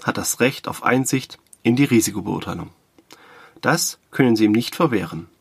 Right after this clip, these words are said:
Er darf sie einsehen. Sollten Sie also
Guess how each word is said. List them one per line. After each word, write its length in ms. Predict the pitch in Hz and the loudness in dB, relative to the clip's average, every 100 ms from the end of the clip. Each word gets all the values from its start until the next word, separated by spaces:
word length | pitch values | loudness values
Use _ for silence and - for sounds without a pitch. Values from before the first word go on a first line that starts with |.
| _ _ _ _ - - - | _ _ _ _ -20 -20 -2
Er 160 | - | -2
darf 240 | - 95 101 | 2 0 2
sie 160 | 151 | 0
einsehen. 520 | 117 95 95 - - - _ _ _ _ - - - - _ | 0 -2 -6 -10 -14 -20 _ _ _ _ -20 -20 -20 -20 _
Sollten 400 | - 139 147 151 | 0 2 4 2
Sie 140 | 135 | 2
also 420 | 113 117 - 110 | 2 2 0 -4